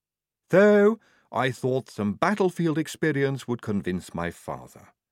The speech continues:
Soldiers aren't choosy about who saves their lives." "I suppose men are the same the world over," said Polly.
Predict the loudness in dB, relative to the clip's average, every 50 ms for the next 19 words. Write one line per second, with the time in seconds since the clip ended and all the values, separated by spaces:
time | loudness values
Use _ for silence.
0 | _ _ _ _ _ _ _ _ _ -4 2 4 4 6 6 4 2 2 0 0
1 | 0 -2 -2 -2 -4 -6 -6 -6 -6 -6 -4 -4 -4 -4 -2 -2 -2 -4 -4 -4
2 | -6 -6 -6 -4 -4 -2 -2 -2 -2 -2 -4 -8 -8 -6 -6 -6 -8 -8 -8 -12
3 | -16 -20 -20 _ _ _ _ _ _ _ _ _ _ _ _ _ _ _ _ _
4 | _ _ _ _ _ _ _ _ 0 0 0 0 -2 -2 -2 0 0 -2 -2 -2
5 | 0 0 0 0 -2 -2 -4 -4 -4 -6 -10 -6 -4 -2 -2 -2 -2 -4 -4 -2
6 | 0 0 0 2 2 2 0 2 0 0 -2 -2 -6 _ _ _ _ _ _ _
7 | -18 -18 -14 -8 -8 -6 -6 -6 -8